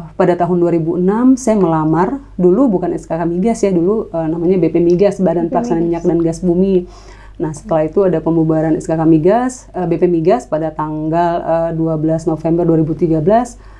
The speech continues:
Speaker 1: kami istilahnya mengganti baju dengan nama S K K Migas, Satuan Kerja Khusus Minyak dan Gas Bumi.
Speaker 2: Wow.
Speaker 1: Nah, saya bekerja di B P Migas itu, eh, yang pertama tadi yang saya sampaikan bahwa kita harus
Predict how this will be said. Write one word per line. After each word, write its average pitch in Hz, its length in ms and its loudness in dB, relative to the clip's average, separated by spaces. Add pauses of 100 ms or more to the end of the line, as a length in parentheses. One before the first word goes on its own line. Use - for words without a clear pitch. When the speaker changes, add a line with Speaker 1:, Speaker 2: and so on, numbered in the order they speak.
(480)
Speaker 1:
kami 175 320 2
istilahnya 180 320 0
mengganti 180 480 2
baju 170 480 -4
dengan 160 240 -2
nama 165 320 -2
S - 80 -16
K - 80 -10
K 151 160 -10
Migas, 160 400 -2
Satuan 160 240 -4
Kerja 156 240 -4
Khusus 156 320 -6
Minyak 170 240 2
dan 160 240 -2
Gas 151 160 -6
Bumi. 165 480 2
Speaker 2:
Wow. 185 640 -2
Speaker 1:
Nah, 156 80 2
saya 185 160 2
bekerja 175 240 0
di 185 160 2
B 156 80 -2
P 160 160 -2
Migas 156 400 -2
itu, 247 560 -2 (880)
eh, 175 680 2 (300)
yang 170 240 0
pertama 175 400 -4
tadi 185 240 -2
yang 180 160 0
saya 180 80 -2
sampaikan 185 400 -2
bahwa 170 160 2
kita 196 160 0
harus 202 80 -4